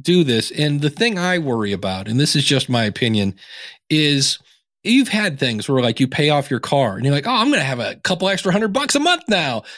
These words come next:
This is gonna, I'm gonna bank it. It'll be off this," and all of a sudden, three months later, you've somehow found a way to spend the extra money that you had. So if you say, "Look, I'm gonna charge somebody two hundred bucks to be on my show. If I do four shows a month, that's eight hundred dollars. Wow."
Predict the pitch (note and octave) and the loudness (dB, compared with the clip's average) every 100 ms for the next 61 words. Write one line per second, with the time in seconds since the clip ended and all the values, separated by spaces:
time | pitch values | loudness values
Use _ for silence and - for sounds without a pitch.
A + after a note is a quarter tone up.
0 | - A#3+ A3+ F#3 E3 A#2+ A#2 F#3+ A3+ A3 | -12 -4 -2 0 -2 -4 -4 -2 0 -2
1 | B3+ G3 D#3+ C#3 B2+ C#3+ - E3 D3+ - | -2 -2 -2 -4 -6 -12 -10 -4 -4 0
2 | E3+ E3+ G#3+ C#4+ - A3+ G#3+ A3+ A#3 A3 | 2 2 0 0 0 0 -2 0 2 2
3 | F#3+ G3 A3 F#3 D3+ - - _ A3+ G3+ | 2 0 2 2 0 -4 -18 _ 0 2
4 | A#3 B3+ G#3 G3+ F#3+ F3+ F3 F#3 F3+ D3 | 2 2 2 2 2 0 -2 0 0 2
5 | C#3+ B2+ A2+ A2 G#2+ _ _ _ E3 - | 2 2 0 -2 -6 _ _ _ -2 0
6 | G3+ G3 E3 C#3+ C#3+ C#3+ C3+ C3 A2+ A2+ | 0 0 0 -2 -2 -2 0 0 0 -4
7 | G#2+ G#2+ C#3 G#2+ G2 - D#3 D3 D3 - | -6 -4 -2 -4 -4 -2 0 0 -4 -20
8 | _ - E3+ F3+ G3 - D#3 D3 C#3 D#3 | _ -2 -2 0 -2 0 0 0 0 0
9 | E3 C#3+ D3+ C#3+ - C#3 A#2+ - E3+ C#3 | 0 0 0 0 0 0 0 2 2 2
10 | B2 A#2+ - A#2 A#2 G#2 - D#3 D3+ D3 | 0 -2 -2 -2 0 0 0 0 0 0
11 | - _ _ D3+ C#3+ B2 E3 D3 D#3 C#3+ | -6 _ _ -2 -2 0 0 2 2 2
12 | C3+ G3+ E3+ A2+ C#3 C#3 C3 A#2 C3+ B2+ | 2 0 -2 -6 -2 0 2 2 2 2
13 | A2 B2+ D#3+ E3+ C#3+ C3+ | 2 2 2 0 0 -2